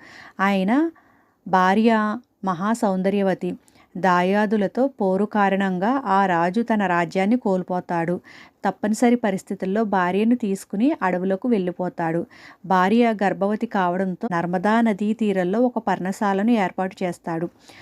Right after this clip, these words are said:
అక్కడే వాళ్ళు కొత్త జీవితాన్ని ప్రారంభిస్తారు.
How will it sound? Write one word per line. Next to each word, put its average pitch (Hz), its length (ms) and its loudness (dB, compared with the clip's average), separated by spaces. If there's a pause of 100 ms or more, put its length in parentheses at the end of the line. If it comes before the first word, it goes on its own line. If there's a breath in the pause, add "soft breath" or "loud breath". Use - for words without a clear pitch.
(240 loud breath)
అక్కడే 196 340 2
వాళ్ళు 233 280 4
కొత్త 208 260 -4
జీవితాన్ని 196 480 -2
ప్రారంభిస్తారు. 175 920 -2